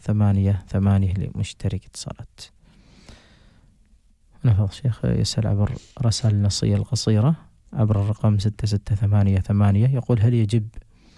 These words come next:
تحديد السور التي،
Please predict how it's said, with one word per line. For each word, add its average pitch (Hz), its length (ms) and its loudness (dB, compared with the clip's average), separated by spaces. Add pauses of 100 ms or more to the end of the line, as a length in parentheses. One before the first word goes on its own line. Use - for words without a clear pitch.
(520)
تحديد 113 640 -2
السور 113 480 0
التي، 117 560 0